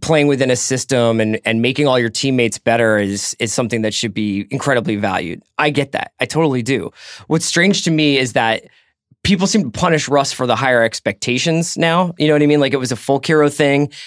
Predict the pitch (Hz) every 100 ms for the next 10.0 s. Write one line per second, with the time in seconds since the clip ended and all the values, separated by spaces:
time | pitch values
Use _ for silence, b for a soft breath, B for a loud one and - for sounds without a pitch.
0 | B 131 139 175 196 151 120 117 127 -
1 | 110 131 190 127 110 95 117 131 160 131
2 | - 135 131 143 110 107 104 - 123 131
3 | 120 110 - 131 123 131 113 110 123 120
4 | 107 - 123 139 123 135 156 175 180 175
5 | B B - 123 123 117 101 78 127 131
6 | 135 139 - - 131 113 127 120 104 107
7 | - b b - 139 139 - 127 131 139
8 | 170 170 180 175 175 170 165 - 139 127
9 | 123 139 120 104 120 - 165 180 202 233